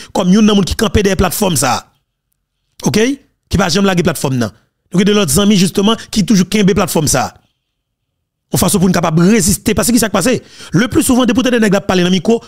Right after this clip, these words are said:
il y a toujours un groupe, soit on vole, on gagne dans le secteur privé, ou bien on kidnappe dans la politique, qui a l'argent pour le parler. Négatif, plateforme YouTube et Fubeto. Nous-mêmes, nous ne pouvons jamais faire ça pour personne sur la terre. Et bien, coco qui commence à faire ça.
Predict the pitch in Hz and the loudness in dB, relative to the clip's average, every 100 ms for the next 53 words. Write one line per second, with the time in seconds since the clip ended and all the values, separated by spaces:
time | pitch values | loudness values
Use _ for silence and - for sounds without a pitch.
0 | - 220 240 247 214 147 220 180 170 - | -4 0 2 2 2 2 0 0 -2 0
1 | 262 247 208 226 202 202 175 180 165 190 | 2 2 2 2 2 2 2 2 0 0
2 | 175 170 165 247 - - - 240 220 208 | -2 -2 -2 -2 -6 -6 0 2 2 0
3 | 190 208 202 185 - 196 180 302 302 - | 0 0 0 -2 0 0 0 0 -2 -8
4 | - - 190 185 180 151 120 135 - 180 | -8 -4 0 2 2 0 -2 -4 -2 -2
5 | 139 139 135 120 - _ _ 131 196 339 | 0 0 0 -2 -8 _ _ 0 2 2
6 | 285 180 - 214 - - 185 - 196 190 | 0 -2 -2 -4 -2 -4 -4 -2 0 2
7 | 190 170 139 156 147 202 - _ _ _ | 2 -2 0 -2 -2 -4 -4 _ _ _
8 | - 220 226 214 196 135 - - 370 320 | -2 2 4 2 0 -2 -2 -2 -2 0
9 | 233 202 190 165 190 156 160 151 202 - | -2 -2 -2 0 -2 0 0 0 -4 -6
10 | - 190 185 - 381 311 262 220 190 165 | -4 0 0 0 -2 0 0 -2 -2 -2
11 | 180 139 - - | -2 -2 -4 -6